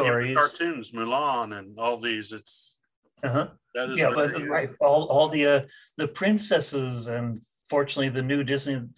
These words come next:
Speaker 2: with, um, the Miranda family without a princess for a change. But all these stories are kind of giving us this sort of cultural values, whereas Japanese stories are,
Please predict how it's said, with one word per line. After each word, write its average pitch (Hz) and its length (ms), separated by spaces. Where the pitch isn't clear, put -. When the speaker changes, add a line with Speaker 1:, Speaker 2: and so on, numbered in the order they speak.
Speaker 2:
with, 139 260
um, 127 1120
the 131 140
Miranda 135 580
family 113 640
without 120 320
a 135 60
princess 104 400
for 107 140
a 98 40
change. 98 340
But 127 220
all 175 320
these 185 380
stories 180 500
are 139 80
kind 139 220
of 120 100
giving 143 300
us 131 180
this 127 160
sort 127 140
of 120 80
cultural 139 340
values, 131 240
whereas 120 160
Japanese 156 540
stories 127 360
are, 120 300